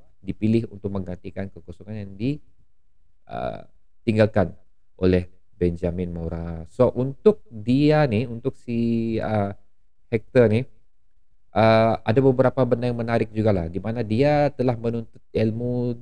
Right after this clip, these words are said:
di tempat-tempat yang salah satu klub yang memang kita familiar juga, iaitu, uh, klub-klub yang beraksi di Liga di Eropah, iaitu Real Madrid, Barcelona, Sevilla, Real Betis.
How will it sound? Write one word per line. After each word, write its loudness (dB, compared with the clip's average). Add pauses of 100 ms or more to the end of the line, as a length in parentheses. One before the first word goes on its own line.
di 0
tempat-tempat -4
yang -4 (240)
salah -2
satu -6
klub 0 (480)
yang 2
memang 0
kita -4
familiar 2
juga, 2 (480)
iaitu, -2
uh, 2
klub-klub -2
yang -10
beraksi 0
di 2
Liga 0
di 2
Eropah, 2
iaitu 2
Real 0
Madrid, 0
Barcelona, -4
Sevilla, -4
Real -2
Betis. -2